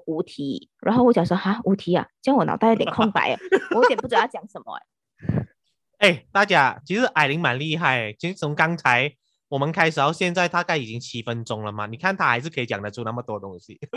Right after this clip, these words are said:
Speaker 2: <laughs> 已经是
Speaker 1: 对啊，
Speaker 2: podcast 的
Speaker 1: 所以如果说
Speaker 2: 三分之一时间，<laughs> 还是可以分享很多哎，
Speaker 1: 对啊。
Speaker 2: 很强哎。
Speaker 1: 就我，我非，就是我，我觉得我是一个还蛮会接话的人，所以如果你，
Speaker 2: 对。
Speaker 1: 你让我没有办法想要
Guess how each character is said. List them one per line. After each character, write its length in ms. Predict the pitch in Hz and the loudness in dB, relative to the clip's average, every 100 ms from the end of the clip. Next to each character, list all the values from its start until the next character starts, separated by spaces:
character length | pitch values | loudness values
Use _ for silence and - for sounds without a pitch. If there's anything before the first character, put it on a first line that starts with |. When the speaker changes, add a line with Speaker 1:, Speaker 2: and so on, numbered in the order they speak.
| - - 247 | -2 -2 -2
Speaker 2:
<laughs> 560 | 277 - 466 - - 415 | -4 2 2 2 -8 -4
已 80 | - | -4
经 100 | 214 | 0
是 80 | 254 | 2
Speaker 1:
对 60 | |
啊， 120 | 311 | 4
Speaker 2:
podcast 20 | 240 | 6
的 40 | |
Speaker 1:
所 100 | - | 6
以 40 | |
如 60 | 233 | 6
果 100 | 202 | 6
说 80 | 196 | 6
Speaker 2:
三 120 | 175 | 6
分 140 | 190 | 4
之 140 | - 175 | 2 0
一 100 | 202 | -2
时 220 | 196 143 | -2 -4
间， 200 | 135 156 - _ | 2 2 0 _
<laughs> 240 | - 208 - | 0 0 4
还 120 | 220 | 2
是 160 | 233 | 2
可 160 | 349 359 | -4 -4
以 60 | 262 | -2
分 220 | 220 214 | -2 -4
享 200 | 226 175 | -2 -2
很 140 | - 135 | -2 -4
多 280 | - 160 151 | -8 -4 -2
哎， 60 | |
Speaker 1:
对 80 | 151 | -4
啊。 60 | 151 | -8
Speaker 2:
很 180 | - 170 | -10 -10
强 320 | - - 131 | -8 -6 -6
哎。 200 | 151 175 - _ | -6 -12 -14 _
Speaker 1:
就 100 | 427 440 - _ _ _ _ _ | -4 -4 -4 _ _ _ _ _
我， 200 | 262 247 | -2 -2
我 80 | 247 | -4
非， 180 | 254 370 - | -4 -6 -4
就 100 | 523 | -4
是 180 | 523 554 | 0 -2
我， 320 | 208 196 127 - _ | -2 -4 -6 -12 _
我 100 | 240 | -6
觉 160 | 226 311 | -4 -4
得 100 | 453 | -4
我 160 | 294 | -4
是 220 | 170 - 294 | -6 -8 -10
一 140 | 302 | -4
个 160 | 294 302 | 0 0
还 160 | 302 | 0
蛮 260 | 202 180 190 | 0 -2 0
会 220 | 254 254 | 2 2
接 340 | 247 - 185 | -2 -10 -10
话 240 | 202 214 196 | -4 0 0
的 160 | 135 | 0
人， 300 | 92 82 85 _ _ _ _ _ | -8 -10 -14 _ _ _ _ _
所 160 | - | 2
以 60 | 466 | 4
如 200 | 392 - | 4 2
果 180 | 262 214 | 2 2
你， 160 | 202 | 0
Speaker 2:
对。 140 | 208 - | -6 -6
Speaker 1:
你 200 | 226 214 - | -2 0 2
让 180 | 370 | 2
我 140 | 381 262 | 2 2
没 140 | 214 | 2
有 80 | 285 | 0
办 180 | - 392 | 2 0
法 140 | 226 | 0
想 180 | - - | -6 -6
要 100 | 180 | -6